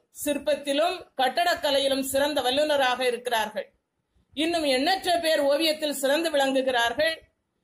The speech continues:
கட்டடக் கலைஞர்கள் நிறைய பேர் இருக்கிறார்கள். பொறியியல் வல்லுநர்கள் அதிகம் பேர் இருக்கிறார்கள்.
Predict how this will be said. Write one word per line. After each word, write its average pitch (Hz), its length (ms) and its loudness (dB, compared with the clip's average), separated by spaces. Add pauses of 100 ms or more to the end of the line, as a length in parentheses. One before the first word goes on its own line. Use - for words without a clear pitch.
(140)
கட்டடக் 349 460 0
கலைஞர்கள் 320 540 0
நிறைய 277 280 2
பேர் 262 200 2
இருக்கிறார்கள். 240 840 0 (300)
பொறியியல் 320 520 2
வல்லுநர்கள் 311 640 2
அதிகம் 277 320 0
பேர் 269 240 2
இருக்கிறார்கள். 240 800 -2